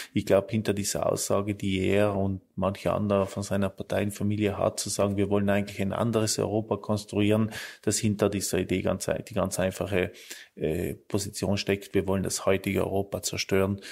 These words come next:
äh, und zurückbauen zu einer, zu einem Europa der Staaten und der Nationalstaaten. Und, äh, das war sicher auch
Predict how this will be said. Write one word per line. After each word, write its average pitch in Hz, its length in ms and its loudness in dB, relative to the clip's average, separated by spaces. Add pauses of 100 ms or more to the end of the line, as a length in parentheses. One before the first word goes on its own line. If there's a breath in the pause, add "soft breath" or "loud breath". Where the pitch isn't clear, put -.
(220 loud breath)
äh, - 300 -2
und 101 180 -6
zurückbauen 92 800 0
zu - 160 -4
einer, 90 400 -2 (300)
zu 98 100 -2
einem 92 220 2
Europa 95 400 2
der 92 260 -2 (140)
Staaten 95 640 -2 (380 loud breath)
und 95 280 -4
der 92 80 2
Nationalstaaten. 90 1000 -2
Und, 90 300 -8
äh, 90 600 0 (240)
das - 180 0
war 90 120 4
sicher 92 420 2
auch - 320 -2